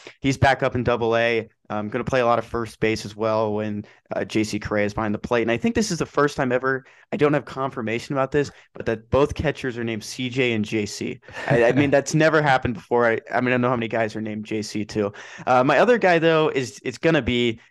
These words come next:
Speaker 1: um, Colin Barber. I mean, a guy who's suffered s-, a shoulder injury and some other ankle problems,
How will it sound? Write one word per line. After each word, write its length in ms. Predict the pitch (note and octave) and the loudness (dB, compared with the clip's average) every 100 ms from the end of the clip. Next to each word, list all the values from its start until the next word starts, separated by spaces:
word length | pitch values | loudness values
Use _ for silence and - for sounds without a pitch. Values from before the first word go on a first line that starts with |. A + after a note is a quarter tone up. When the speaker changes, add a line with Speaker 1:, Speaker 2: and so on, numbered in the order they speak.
| - | -4
Speaker 1:
um, 260 | A#2+ G#2 G2+ | 0 0 -2
Colin 280 | - A2+ G2+ | -2 -2 -2
Barber. 400 | G2+ G#2 A2+ _ _ | -6 -6 -10 _ _
I 100 | G#2+ | -6
mean, 220 | G#2+ A2 G#2 | -2 -2 0
a 20 | |
guy 200 | A#2 A#2 | 0 2
who's 240 | A#2+ A2 - - _ | 0 -6 -10 -20 _
suffered 400 | - - C#3 C3+ | -4 0 2 0
s-, 100 | - - | -2 -6
a 80 | A2 | -4
shoulder 380 | - D3+ C#3+ | 2 4 4
injury 480 | C#3+ C#3 C3+ C#3 C3+ | 2 0 -2 -2 0
and 140 | B2+ A#2+ | -2 -4
some 160 | A2 | -4
other 180 | A#2 A#2 | -4 -2
ankle 300 | A#2 A2 B2 | -4 -6 -2
problems, 640 | - A#2+ A#2 A#2+ A#2 G#2+ | 0 2 0 -2 -4 -8